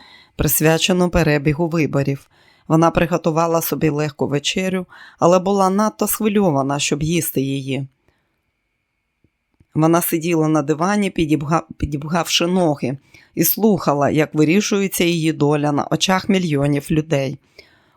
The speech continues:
Кожен мав свої причини, щоби бажати перемоги одному із кандидатів,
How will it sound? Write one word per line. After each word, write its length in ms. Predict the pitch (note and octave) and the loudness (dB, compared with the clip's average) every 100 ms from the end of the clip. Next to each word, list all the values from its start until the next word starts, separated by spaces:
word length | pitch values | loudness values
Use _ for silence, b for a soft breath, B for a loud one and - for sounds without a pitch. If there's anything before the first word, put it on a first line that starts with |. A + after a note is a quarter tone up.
| b | b
Кожен 360 | G#3 A#3 B3 A#3+ | 0 2 4 4
мав 200 | F#3 F3 | 4 0
свої 300 | - D#3 D#3+ | 0 2 2
причини, 720 | D#3+ F3 - G3+ E3+ C#3 C3+ b b b | 0 -2 -2 0 2 2 -2 b b b
щоби 300 | - D3 D3 | 0 2 2
бажати 440 | D3 C#3+ D#3+ D#3 | 2 2 2 0
перемоги 640 | D3+ D3+ C#3+ E3 F#3+ F#3+ - | 0 0 0 0 0 -2 -2
одному 500 | D#3+ D3+ D#3 D#3 D#3+ | 0 2 2 2 0
із 100 | D3+ | 0
кандидатів, 840 | E3 D#3+ F3 F3 D#3 C#3 C#3 - | -2 0 0 0 -2 -2 -4 -6